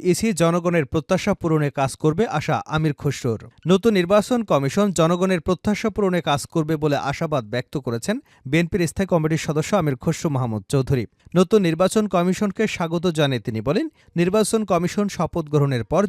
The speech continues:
জনগণের প্রত্যাশা পূরণের পথ সহজ হবে। রোববার রাজধানীর গুলশানে দলের চেয়ারপারসনের কার্যালয়ে বাংলাদেশে নিযুক্ত তুরস্কের রাষ্ট্রদূত রামিজ সেনের সঙ্গে বৈঠক শেষে তিনি একথা বলেন। এদিন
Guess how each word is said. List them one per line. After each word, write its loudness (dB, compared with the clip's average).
জনগণের 0
প্রত্যাশা -2
পূরণের -2
পথ 2
সহজ 0
হবে। 0
রোববার 6
রাজধানীর 2
গুলশানে 2
দলের 2
চেয়ারপারসনের 0
কার্যালয়ে 0
বাংলাদেশে 0
নিযুক্ত -4
তুরস্কের 0
রাষ্ট্রদূত -2
রামিজ 2
সেনের -2
সঙ্গে -2
বৈঠক 0
শেষে -2
তিনি 0
একথা 0
বলেন। 2
এদিন 4